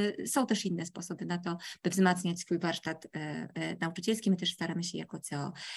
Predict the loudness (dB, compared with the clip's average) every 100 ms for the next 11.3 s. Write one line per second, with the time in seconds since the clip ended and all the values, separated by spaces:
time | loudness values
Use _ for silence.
0 | -10 -4 -2 -2 -2 2 4 4 2 0
1 | -2 -4 -4 -8 -12 -12 -10 -10 4 8
2 | 10 10 10 8 6 -6 _ _ _ -6
3 | 2 10 12 12 12 12 12 12 12 10
4 | 10 8 4 0 4 6 6 6 6 6
5 | 4 -2 0 2 4 6 8 8 6 8
6 | 8 8 6 6 6 4 2 0 4 4
7 | 4 4 4 4 0 -2 -2 -4 2 4
8 | 4 -4 -12 _ 4 6 4 2 8 10
9 | 12 12 12 10 10 8 6 2 2 0
10 | -2 0 0 0 -4 -6 -4 2 4 8
11 | 8 10 8